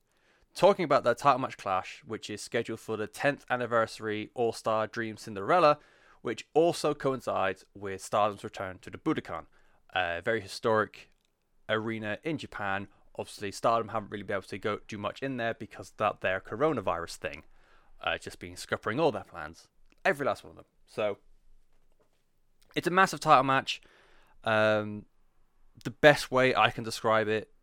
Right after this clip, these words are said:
is for everything that Shinsuke Nakamura was talked about when he was holding the I W G P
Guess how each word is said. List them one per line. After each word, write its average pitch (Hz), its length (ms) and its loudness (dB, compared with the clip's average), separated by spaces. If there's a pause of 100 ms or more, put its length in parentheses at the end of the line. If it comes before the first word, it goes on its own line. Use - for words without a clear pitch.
is 104 640 -2 (500)
for - 200 -6
everything 117 460 -2
that 110 300 4
Shinsuke 117 360 -6
Nakamura 113 580 -2 (760)
was 120 160 -6
talked 123 240 -4
about - 180 0
when 120 100 -6
he 120 40 -6
was 117 140 -8
holding 113 340 0
the 110 140 -4
I 113 100 4
W 107 180 -10
G 113 140 -10
P 110 400 -6